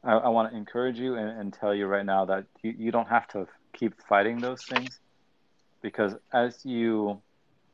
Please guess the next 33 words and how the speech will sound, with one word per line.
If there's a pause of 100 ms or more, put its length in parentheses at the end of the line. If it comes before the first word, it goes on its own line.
(180)
lean
into
the
Holy
Spirit,
he's
gonna
empower
you (440)
to
defeat
them
and
completely
blow
those
away. (720)
Now, (440)
I,
I've
heard
this
taught,
and
this
is
very
true,
that
you're,
you're
never
gonna